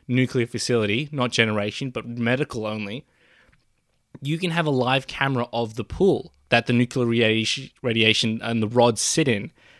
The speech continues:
And it is incredible to see how crystally clear blue this forty meter pool is. It looks like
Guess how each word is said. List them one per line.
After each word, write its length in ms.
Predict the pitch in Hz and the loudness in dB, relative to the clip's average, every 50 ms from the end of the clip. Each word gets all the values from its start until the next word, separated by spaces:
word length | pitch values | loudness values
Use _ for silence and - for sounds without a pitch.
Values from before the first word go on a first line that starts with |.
| - _ _ | -20 _ _
And 160 | 131 135 131 - - | 0 0 0 0 0
it 160 | 143 147 151 | 0 2 4
is 180 | 160 156 139 147 | 4 4 2 2
incredible 840 | - 131 127 127 123 - - - - 139 147 151 165 160 151 143 | 0 0 0 0 0 -2 -6 -2 0 0 2 2 0 0 0 2
to 100 | 131 123 | 2 2
see 300 | 113 - - - 131 117 | 2 2 0 0 0 0
how 400 | 113 - - - 120 113 107 107 - _ _ _ _ - - | 0 -2 0 2 2 2 2 0 -6 _ _ _ _ -12 -10
crystally 800 | - - - 156 160 - - - 185 170 160 160 160 156 143 135 - | -4 0 2 2 2 0 0 2 2 2 4 4 2 0 -2 -4 -6
clear 320 | - - 135 127 120 117 | -4 0 4 6 6 4
blue 640 | 117 120 123 123 123 117 123 127 117 110 110 123 143 - - - - | 4 2 -2 -2 4 6 6 8 6 6 2 -2 -6 -10 -18 -20 0
this 180 | - 120 110 - | 0 2 2 2
forty 560 | - - - - - 135 139 139 - - 147 | -2 -6 -6 -2 2 4 4 4 4 4 4
meter 320 | 131 123 123 117 - - 104 | 6 6 6 6 6 4 2
pool 340 | - - - 120 113 110 110 | 2 2 2 2 4 2 2
is. 320 | - - - - - - _ _ - - - - - | 0 -4 -8 -12 -16 -16 _ _ -20 -20 -16 4 8
It 160 | 156 175 165 | 8 8 10
looks 460 | 165 156 165 185 180 - - - - | 10 8 8 8 8 4 -2 -2 2
like 400 | 156 143 135 131 123 120 - - | 4 6 6 6 6 4 0 -6